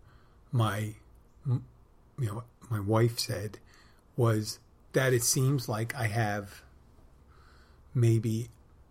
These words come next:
some kind of dairy problem. <laughs> That I did a lot of dairy, a lot of milk, a lot of cheeses,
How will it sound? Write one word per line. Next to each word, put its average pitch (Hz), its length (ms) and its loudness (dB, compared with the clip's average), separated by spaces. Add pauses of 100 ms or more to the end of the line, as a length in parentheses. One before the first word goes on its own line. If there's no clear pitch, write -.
(180)
some - 340 0
kind 123 220 2
of 101 160 -8
dairy 113 420 4
problem. - 640 -10 (540)
<laughs> - 60 -6 (1600)
That 104 260 -4 (500)
I 123 80 0
did 120 240 4
a 113 40 4
lot 110 260 4
of 107 100 2
dairy, 104 400 0
a 90 80 -12
lot 117 240 6
of 110 80 2
milk, 117 540 4
a 127 80 -4
lot 104 200 -4
of 107 120 -10
cheeses, 123 880 0